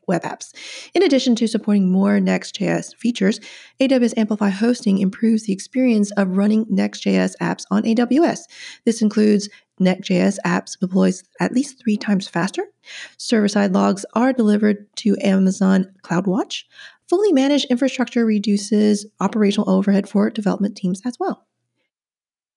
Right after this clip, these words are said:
And onto the topic of Internet of Things. A W S I O T device management now supports up to twelve query terms for more granular search and monitoring.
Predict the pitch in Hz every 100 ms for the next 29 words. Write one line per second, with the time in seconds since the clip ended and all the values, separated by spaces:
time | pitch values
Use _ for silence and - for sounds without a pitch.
0 | _ _ _ _ _ _ _ _ - 302
1 | 359 359 302 311 302 302 - 285 330 330
2 | 349 339 339 - 269 311 196 170 - -
3 | - _ 302 330 320 302 285 254 262 262
4 | 233 220 220 208 196 196 196 190 180 202
5 | 277 392 - - 294 220 - 226 - 226
6 | - 302 320 285 262 262 - 277 285 285
7 | - 208 208 226 - 233 214 196 208 214
8 | - 196 185 214 240 302 - 185 202 254
9 | 269 269 349 277 170